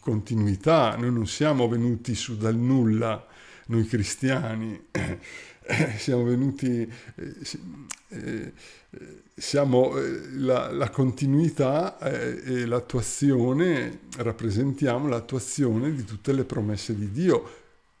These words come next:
in testa a tutte la risurrezione dai morti, che nell'Antico Testamento, anche se alcuni dicono di no, invece c'è, c'è questa promessa in tantissimi luoghi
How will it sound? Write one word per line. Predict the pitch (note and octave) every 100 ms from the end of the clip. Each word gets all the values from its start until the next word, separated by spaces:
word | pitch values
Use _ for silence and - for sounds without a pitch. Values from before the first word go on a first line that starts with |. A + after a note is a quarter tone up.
| _ _ _ C#3+
in | C#3+ C#3+
testa | D#3+ D3+ - E3
a |
tutte | D3 D3 C#3 - E3+ G3 A#3+ - -
la | - A2
risurrezione | A2 - A#2+ B2+ B2+ B2 A2+
dai | B2 C#3
morti, | D3 G#2+ G2+ - C3
che | - F#3 G3 C3 - - -
nell'Antico | A2+ A#2 A2 D3+ C#3
Testamento, | B2+ - C#3+ C3 C#3 D3
anche | A#2+ A2
se | A2+ B2
alcuni | A2+ - C3+ A#2+
dicono | A2+ A#2+ A2+
di | A2 C3+
no, | E3+ B2+ G2+ - -
invece | B2 B2+ B2+ B2+ B2 - - B2+ - - - -
c'è, |
c'è | D3+ - D3
questa | C#3+ G#2+ B2+
promessa | B2+ A#2+ C#3 C#3+ C3 A#2 - -
in | - A#2+
tantissimi | A#2 A2+ G#2+ D3 - C3 A2
luoghi | A2 C#3+ C#3 A#2 A#2 A#2+ A2